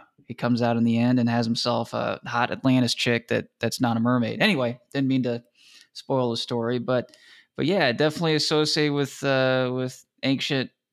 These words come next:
civilizations and, uh, cataclysmic event that resulted in their destruction, or at least, uh, the forfeiture of the island. Uh,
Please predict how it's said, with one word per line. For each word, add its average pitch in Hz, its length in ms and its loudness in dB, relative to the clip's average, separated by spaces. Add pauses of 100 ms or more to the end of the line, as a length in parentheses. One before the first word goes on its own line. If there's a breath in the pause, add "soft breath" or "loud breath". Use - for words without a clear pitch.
(520)
civilizations 135 1120 0
and, 120 420 2
uh, 117 480 0
cataclysmic 127 760 0
event 131 400 0
that 123 240 0 (300 loud breath)
resulted 123 460 0
in 120 100 2
their 127 140 2
destruction, 127 600 0
or 143 80 2
at 113 100 0
least, 123 540 0
uh, 123 320 2 (360 soft breath)
the 131 100 -4
forfeiture 127 680 0
of 120 80 -2
the 120 160 0
island. 117 480 -2 (880 soft breath)
Uh, 120 360 -6